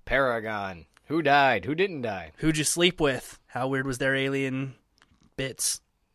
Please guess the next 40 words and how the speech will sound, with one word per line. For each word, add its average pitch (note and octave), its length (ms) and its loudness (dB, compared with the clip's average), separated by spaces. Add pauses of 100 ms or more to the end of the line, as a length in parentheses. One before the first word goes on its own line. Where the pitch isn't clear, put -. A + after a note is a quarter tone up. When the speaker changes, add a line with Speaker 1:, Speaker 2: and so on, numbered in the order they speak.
(180)
Speaker 1:
Bits? - 360 -10 (500)
Speaker 2:
I F#3+ 200 6
didn't G3 340 0
wanna F#3+ 180 0
get E3+ 260 0
too F3 400 -2
dirty F3+ 160 4
Speaker 1:
Junk. G3 300 6
You - 60 -14
Speaker 2:
after F3+ 300 4
Speaker 1:
say G3+ 80 10
Speaker 2:
I - 20 6
started. G3 360 6
Speaker 1:
junk, - 40 -8
Speaker 2:
Yeah. G3 300 6
Speaker 1:
you D3+ 140 4
know? E3 280 2 (160)
Speaker 2:
<laughs> D#4+ 440 6
Speaker 1:
You D3+ 60 4
bailed F#3+ 260 8
halfway E3+ 360 4
through. E3+ 260 4
It's, B2 180 0 (120)
it C#3+ 80 2
was B2+ 120 -2
weird. D3 380 2
Speaker 2:
Yeah. G3 320 6 (300)
Speaker 1:
Um, A#2 520 2
Speaker 2:
It, A3 120 10
it's A3+ 300 2
kinda D#4+ 240 6
like C4+ 260 4
our, G#3+ 240 6
uh, D3+ 240 6
Dragon F#3 500 4
Ball F3 240 6
Z F3+ 220 4
episode C#3+ 760 2
where, D#3 400 4
uh, C#3 320 6